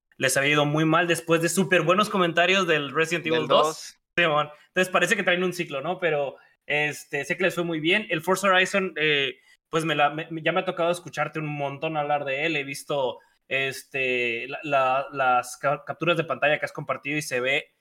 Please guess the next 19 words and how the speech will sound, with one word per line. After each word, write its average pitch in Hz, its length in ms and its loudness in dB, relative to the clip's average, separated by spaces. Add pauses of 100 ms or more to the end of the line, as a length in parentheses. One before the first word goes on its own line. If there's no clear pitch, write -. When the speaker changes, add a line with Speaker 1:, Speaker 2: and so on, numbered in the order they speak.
(340)
Speaker 1:
impresionante. 147 840 -4
Estaba 180 260 2
recordando 156 520 0
el 151 60 -2
otro 160 200 -4
día 156 280 2
que 131 320 -6
el 135 120 -8
último 160 320 -2
juego 143 240 -6
que 127 160 -6
yo 135 160 -6
vi, 139 340 -10
que 135 120 -14
yo 147 120 -4
jugué 156 220 -2
de 156 140 2
carreras 147 420 2
fue 143 320 -2